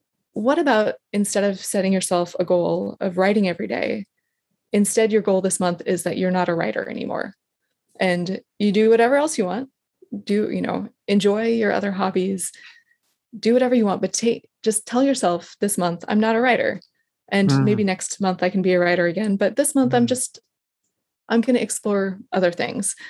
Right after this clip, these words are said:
Speaker 1: And, you know, or this, the first guy was like, "No, no, no, that's not gonna work." But when we met next month, he was like, "I wrote,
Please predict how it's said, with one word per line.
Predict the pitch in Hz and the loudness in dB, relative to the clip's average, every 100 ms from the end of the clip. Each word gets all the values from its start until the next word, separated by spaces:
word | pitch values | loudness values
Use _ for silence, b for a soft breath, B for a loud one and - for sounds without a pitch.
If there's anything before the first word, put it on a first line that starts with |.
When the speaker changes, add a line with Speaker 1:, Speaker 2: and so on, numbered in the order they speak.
| B B B B _ - | B B B B _ 0
Speaker 1:
And, | 196 190 185 - - _ _ | 2 2 0 -2 -6 _ _
you | 185 | -4
know, | - - 220 269 | -2 -4 -6 -2
or | 208 196 - - | 0 2 0 -12
this, | 202 - 190 - - _ | -10 -6 -4 -6 -14 _
the | 202 | -4
first | 190 196 - | 0 -2 0
guy | 180 | 0
was | 180 170 | -2 -2
like, | 175 208 _ | -6 -6 _
"No, | 208 254 190 | 0 2 4
no, | 196 196 170 | 2 0 0
no, | 180 175 | -2 -2
that's | - - | -4 -4
not | - | -6
gonna | - 190 | -4 -2
work." | 180 - b b b _ - | -2 -4 b b b _ 0
But | 190 - | 0 -2
when | 196 214 | 0 4
we | 202 | 4
met | 202 175 | 2 0
next | 196 - - | -4 -2 0
month, | 240 214 - _ _ _ _ _ _ | 0 -2 -12 _ _ _ _ _ _
he | - | -2
was | 214 | 0
like, | 190 165 - - _ | 2 0 -4 -18 _
"I | 220 | 2
wrote, | 254 214 208 | 4 4 0